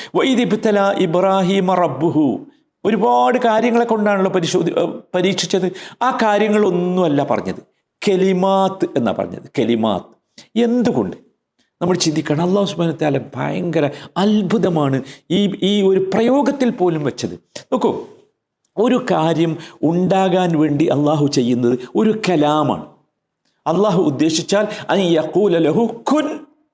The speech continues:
ഫയകൂൻ". അവിടെ എന്താ ഉള്ളത്? കെലിമത്താണ്. കുൻ എന്ന കെലിമത്ത് അള്ളാഹു പറയുമ്പോൾ ആ വസ്തു ഉണ്ടാകും. ഇബ്രാഹിം അലൈഹിസ്സലാമിനെ സംബന്ധിച്ചിടത്തോളം, ഇബ്രാഹിം അലൈഹിസ്സലാമിനോട് അള്ളാഹു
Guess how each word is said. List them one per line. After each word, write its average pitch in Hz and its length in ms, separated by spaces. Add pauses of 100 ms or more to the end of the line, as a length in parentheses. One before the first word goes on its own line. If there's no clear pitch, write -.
(220)
ഫയകൂൻ". 98 460 (920)
അവിടെ 185 140
എന്താ 196 180
ഉള്ളത്? 196 240 (400)
കെലിമത്താണ്. 139 540 (500)
കുൻ 294 260
എന്ന 233 260
കെലിമത്ത് 208 640 (340)
അള്ളാഹു 202 380
പറയുമ്പോൾ 185 520 (220)
ആ 190 140
വസ്തു 156 420
ഉണ്ടാകും. 113 420 (400)
ഇബ്രാഹിം 247 600
അലൈഹിസ്സലാമിനെ 196 640
സംബന്ധിച്ചിടത്തോളം, 156 600 (300)
ഇബ്രാഹിം 247 420
അലൈഹിസ്സലാമിനോട് 202 800
അള്ളാഹു 202 920